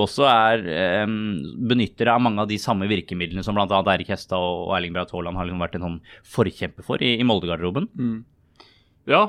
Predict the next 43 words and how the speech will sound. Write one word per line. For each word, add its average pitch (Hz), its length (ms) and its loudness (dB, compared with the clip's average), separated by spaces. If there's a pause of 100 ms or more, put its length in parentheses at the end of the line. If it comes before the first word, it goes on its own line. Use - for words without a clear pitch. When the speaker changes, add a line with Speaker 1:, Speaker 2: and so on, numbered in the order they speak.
(120)
Speaker 2:
eh, 143 480 0
men 120 1040 -2
Erling 123 300 -2
har 117 80 2
jo 113 80 0
introdusert, 113 560 -4 (100)
eh, 110 960 -4
meg 117 240 -2
for, 110 380 0
for 117 180 -2
en 113 80 0
del 117 160 2
ting, 127 320 -2
og 110 460 -4
jeg 117 80 -2
har 120 80 0
jo 117 100 -2
prøvd 113 300 -2
ut, 135 260 -2
og 113 840 -2
som 117 160 -4
du - 20 -8
sier, 110 300 -2 (100)
opptatt 120 320 -2
av 110 140 2
å - 20 -2
hente 110 300 -6
de, 113 80 -4 (420)
de 110 160 -2
prosentene 127 480 0
det 117 80 0
går 113 80 4
an 156 140 0
å - 20 2
hente, 113 320 -2
eh, 117 300 -4
og 110 80 -2
det 117 80 0
er 117 80 0
jo - 60 -14
spesielt 117 340 -4
viktig 113 320 -4
nå. 113 160 -2